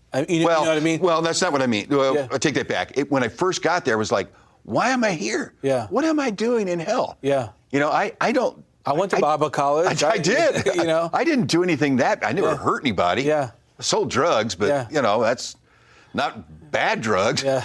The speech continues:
Speaker 2: <laughs> That's my thinking,
Speaker 1: Right,
Speaker 2: you know?
Speaker 1: right.
Speaker 2: And I'm in hell, and I'm thinking, "I went to Bible college. I was full of the Holy Spirit. I was saved. I, I had done everything right in my life," and there I was.
Speaker 1: Wow.
Speaker 2: But, and then you know that it's final.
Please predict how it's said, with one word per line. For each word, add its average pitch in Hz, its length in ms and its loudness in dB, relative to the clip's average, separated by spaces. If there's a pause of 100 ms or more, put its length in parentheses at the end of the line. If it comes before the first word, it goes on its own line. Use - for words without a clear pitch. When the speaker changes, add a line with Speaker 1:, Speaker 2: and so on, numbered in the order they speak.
(120)
Speaker 2:
<laughs> - 120 -4
That's 185 260 0
my 170 140 0
thinking, 151 480 -2
Speaker 1:
Right, 147 240 2
Speaker 2:
you 120 60 0
know? 143 40 0
Speaker 1:
right. 131 240 0 (160)
Speaker 2:
And 147 140 0
I'm 143 100 0
in 170 120 2
hell, 165 160 2
and 180 80 0
I'm 135 60 0
thinking, 147 200 -4
"I 170 80 0
went 247 160 0
to 247 80 -2
Bible 277 340 0
college. 175 320 0
I 139 40 2
was 123 120 0
full 208 320 -2
of 160 60 0
the 135 80 0
Holy 196 260 0
Spirit. 220 380 0
I 135 60 2
was 208 180 -4
saved. 202 360 0
I, 139 140 -2 (380)
I 139 60 0
had 135 100 -2
done 202 200 2
everything 196 300 2
right 156 240 2
in 180 60 -6
my 175 100 0
life," 196 320 0
and 98 220 -4 (500)
there 110 220 2
I 117 40 4
was. 104 460 0 (460)
Speaker 1:
Wow. 117 500 -8 (140)
Speaker 2:
But, 156 180 0
and 151 140 0
then 147 160 2
you 143 120 2
know 147 320 2
that 151 160 0
it's 123 140 -4
final. 143 460 -2